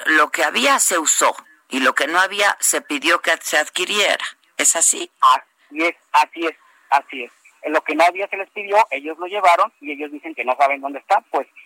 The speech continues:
Speaker 2: está en la utilización del paciente y está en los expedientes clínicos. Nada más que ellos lo están acusando y no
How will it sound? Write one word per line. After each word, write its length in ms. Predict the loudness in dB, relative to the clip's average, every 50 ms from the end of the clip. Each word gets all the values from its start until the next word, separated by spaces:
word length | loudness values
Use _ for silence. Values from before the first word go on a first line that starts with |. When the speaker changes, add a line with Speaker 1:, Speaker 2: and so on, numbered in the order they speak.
| _ _ -10
Speaker 2:
está 360 | -8 -8 -8 -8 -4 2 4 4 4 4 2
en 100 | 0 -2
la 80 | -2 -2
utilización 680 | -2 -2 -8 -10 -8 -8 -8 -8 -8 -4 -2 -2 -2 -2
del 180 | -4 -8 -6 -4
paciente 640 | -4 -4 -4 -2 -2 -2 -2 -2 -4 -10 -12 -10 -10
y 120 | -10 -10
está 220 | -12 -4 0 0 0
en 60 | 0
los 140 | -2 -6 -8
expedientes 560 | -10 -10 -8 -8 -6 -4 -4 -6 -6 -10 -12 _
clínicos. 520 | -12 -12 -10 -10 -12 -10 -6 -6 -6 -6 _ _ _ _ _ _ _ _ _ _
Nada 200 | 2 2 4 4
más 140 | 2 0 -4 -8
que 100 | -10 -12
ellos 180 | -12 -10 -12 -12
lo 80 | -14 -10
están 220 | _ -4 -2 -2
acusando 640 | -4 -6 -8 -4 2 2 2 2 2 -2 -4 -4 -6
y 120 | -8 -8 -2
no 160 | 0 0